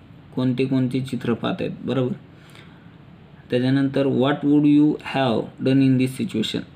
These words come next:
अशा परिस्थितीच्या वेळेस किंवा असे जर प्रसंग ओढवले तर तुम्ही काय कराल? तर साहजिकच आपण अशा प्रसंगी म-, अ, नक्कीच मदतीला धावून जाऊ किंवा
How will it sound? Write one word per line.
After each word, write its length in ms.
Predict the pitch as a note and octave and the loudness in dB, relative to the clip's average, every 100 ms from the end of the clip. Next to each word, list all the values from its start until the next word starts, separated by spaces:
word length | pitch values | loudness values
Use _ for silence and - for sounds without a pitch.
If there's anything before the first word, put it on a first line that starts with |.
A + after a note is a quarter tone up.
| - | -10
अशा 280 | A2+ - C#3 | -8 -4 -4
परिस्थितीच्या 760 | C3 C3 B2+ - C3+ C3 C3 | 0 0 -2 -2 -2 -2 0
वेळेस 360 | B2+ A#2 A2+ - - - - | 2 2 0 -4 -18 -18 -8
किंवा 220 | B2+ B2 | -2 0
असे 220 | A#2 - C3 | 0 0 0
जर 120 | C3 | 0
प्रसंग 380 | B2+ A#2+ B2+ A#2+ | 0 -2 -2 0
ओढवले 320 | A#2 A#2 A#2 | 2 2 0
तर 120 | A#2+ | -2
तुम्ही 240 | B2 B2 | -2 -2
काय 280 | B2 B2 A2+ - | -2 -2 -4 -4
कराल? 220 | A2+ - - | -8 -8 -10
तर 60 | - | -8
साहजिकच 580 | - B2 B2 B2+ B2 B2 | -2 -2 0 -2 -4 -2
आपण 360 | A#2 C3 A#2 | -4 0 0
अशा 240 | E2+ A#2 A#2+ | 0 -2 -2
प्रसंगी 520 | A2 A#2+ B2 B2 B2 | -4 -4 -2 0 0
म-, 180 | A#2+ A#2+ | 0 0
अ, 280 | A#2+ A#2 A#2 | 0 0 0
नक्कीच 460 | A#2+ B2 C3 B2 | -2 -2 -4 -2
मदतीला 460 | B2+ A#2+ A#2+ B2 A#2+ | -2 -2 -2 -2 -2
धावून 320 | A2+ A#2+ B2 | 0 0 0
जाऊ 180 | B2 B2+ C3 - - - - - - - | 0 -2 -4 -16 -20 -20 -20 -20 -20 -4
किंवा 340 | C3+ C#3 B2 | 2 4 2